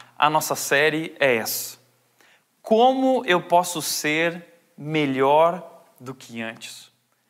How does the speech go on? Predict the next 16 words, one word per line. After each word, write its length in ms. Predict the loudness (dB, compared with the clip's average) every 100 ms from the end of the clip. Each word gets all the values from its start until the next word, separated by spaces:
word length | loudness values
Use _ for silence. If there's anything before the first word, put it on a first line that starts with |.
| _ _ _ _
Como 420 | 0 2 4 4 4
nós 220 | 2 0
podemos 500 | -2 0 2 0 2
aprender 720 | 2 2 -2 -2 2 2 4
lições 500 | 0 -4 -4 -4 -4
profundas 1000 | -6 -4 -4 -4 -6 -2 0 0 0 0
através 920 | 0 2 0 2 2 2 0 -4 -14 -18 -20 _ _
dessa 460 | -4 4 4 4 -2
experiência 960 | -8 -2 -2 0 -2 -4 -6 -8 -8 -10 _ _ _ _
que 140 | -10
nós 240 | -4 -4
vivemos? 560 | -4 -10 -12 -16 -20 -20 _ _ _ _ _ _ _ _ _ -20 _
Porque 260 | -4 0 0
passar 500 | 2 2 2 0 0
por 200 | -2 -2
isso 420 | -4 -6 -12 -16